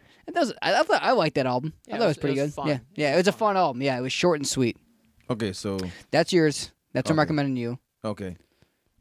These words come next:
Speaker 1: Tyler's recommended me Imperial by Denzel Curry. And what are you recommending Tyler?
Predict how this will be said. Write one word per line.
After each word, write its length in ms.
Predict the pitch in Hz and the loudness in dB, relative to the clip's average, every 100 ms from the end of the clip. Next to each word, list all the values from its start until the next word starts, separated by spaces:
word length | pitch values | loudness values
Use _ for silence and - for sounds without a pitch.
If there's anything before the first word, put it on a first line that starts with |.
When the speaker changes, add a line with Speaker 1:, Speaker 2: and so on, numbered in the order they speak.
| _ _ _ _ _ _ _ _ - | _ _ _ _ _ _ _ _ -6
Speaker 1:
Tyler's 440 | 139 139 143 139 | -2 0 0 0
recommended 380 | 143 147 143 135 | -2 0 2 2
me 320 | 131 131 131 | 4 4 2
Imperial 520 | 123 - 139 127 123 | 0 0 2 4 2
by 160 | 120 123 | 2 0
Denzel 300 | 120 117 113 | 0 -2 -4
Curry. 380 | 117 113 131 165 _ _ _ _ | -4 -2 -4 -6 _ _ _ _
And 160 | 120 123 | -10 -4
what 140 | 151 | 0
are 20 | |
you 100 | 156 | 2
recommending 400 | 156 143 143 139 | 2 0 0 0
Tyler? 400 | 135 127 113 104 | 0 0 -2 -6